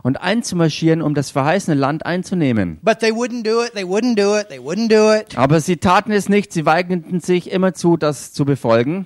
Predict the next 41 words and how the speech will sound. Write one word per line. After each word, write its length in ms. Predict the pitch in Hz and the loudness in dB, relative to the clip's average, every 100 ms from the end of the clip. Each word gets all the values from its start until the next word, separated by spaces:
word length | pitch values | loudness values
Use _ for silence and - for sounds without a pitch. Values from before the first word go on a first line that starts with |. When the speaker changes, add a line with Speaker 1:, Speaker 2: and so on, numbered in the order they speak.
| - | -2
Speaker 2:
Joshua 400 | 208 214 220 226 | 2 2 2 -2
and 140 | 202 | -2
Caleb 500 | - 233 320 339 233 | 0 2 4 2 0
tried 300 | - 233 220 | 0 0 0
to 80 | 190 | -2
get 220 | 170 190 | 0 -2
'em 240 | 156 120 - | -2 -8 -12
to 120 | 185 | -8
go 380 | 170 180 165 160 | -4 -4 -4 -6
in. 400 | 175 139 110 92 _ - | -8 -10 -14 -20 _ 4
Speaker 1:
Josua 480 | 160 202 208 208 | 6 6 6 6
und 100 | 170 | 4
Kaleb 440 | 147 151 202 240 185 | 2 0 2 0 0
waren 480 | 185 185 185 175 156 | 2 2 2 0 0
Leute, 400 | 160 160 175 170 | 4 4 2 -2
die 160 | 170 151 | -2 -2
versuchten, 580 | 143 - 370 349 - | 0 4 4 4 0
sie 180 | 160 160 | -4 -2
dazu 300 | 143 139 156 | 0 0 -2
bringen, 480 | 135 127 139 135 131 | -2 0 2 2 2
reinzugehen. 800 | 113 110 127 139 160 160 196 247 170 | 0 0 0 0 -2 0 0 -2 -4
Speaker 2:
But 160 | 185 | -4
they 100 | 202 | 0
wouldn't 300 | 202 240 262 | 4 4 4
do 240 | 277 370 285 | 0 0 0
it. 240 | - - - | -4 -8 0
Speaker 1:
Aber 360 | 139 175 185 | 2 4 4
sie 260 | 180 - 208 | 2 -4 -4
taten 360 | 208 220 254 | -2 -2 -2
es 160 | 240 208 | -2 -2
nicht. 360 | 208 123 - 180 | 0 -2 -4 -8
Speaker 2:
And 120 | 208 | -4
so 200 | 226 214 | -2 -2
finally 540 | - 233 277 339 277 | 0 2 2 0 -2
Moses 540 | 233 240 262 208 226 - | 0 0 -2 -2 -6 -6
came 280 | 233 233 | -4 -2
back. 540 | 208 233 320 247 254 - - - | 2 4 4 2 0 -6 -16 -18
Speaker 1:
Schließlich 640 | - 139 156 160 185 180 | -8 0 2 2 0 -4
kam 240 | - 151 135 | -2 0 2
Mose 340 | 165 208 180 | 2 0 -2
zurück. 500 | 131 127 117 175 - | -2 0 2 2 -2